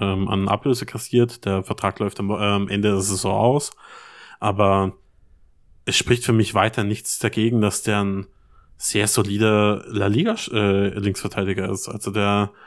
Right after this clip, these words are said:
der hat seine Qualitäten, vor allem im klassischen Fullback-Play, also als klassischer Außenverteidiger, Linie, äh, rauf und runter rennen, Flanken reinschlagen, das kann er schon ordentlich.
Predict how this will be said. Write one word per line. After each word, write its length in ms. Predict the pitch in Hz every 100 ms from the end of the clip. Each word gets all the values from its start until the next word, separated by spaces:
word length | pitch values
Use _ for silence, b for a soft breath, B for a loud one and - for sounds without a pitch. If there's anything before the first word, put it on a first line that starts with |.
| B B B
der 100 | 104 101
hat 120 | 120
seine 240 | 135 120
Qualitäten, 600 | - 110 107 113 127 -
vor 160 | 120 104
allem 240 | 110 110 107
im 160 | 101
klassischen 760 | - 107 113 - - 143 135 139 - _ b b b b b
Fullback-Play, 1040 | - - - 147 151 139 - - 127 135 143
also 260 | 110 - 107 107
als 280 | 107 95
klassischer 480 | - 113 117 123 110
Außenverteidiger, 1000 | 117 117 123 123 117 117 110 113 113 104 B B B
Linie, 560 | 110 104 120 127 113 110
äh, 720 | 110 107 104 101 101 - -
rauf 240 | - 104 110
und 120 | 98
runter 280 | 117 117 117
rennen, 260 | 113 110 104
Flanken 360 | 104 104 117
reinschlagen, 600 | 107 107 104 104 98 101
das 140 | 101 -
kann 160 | -
er 100 | 117
schon 160 | 101 101
ordentlich. 600 | 98 101 101 101 107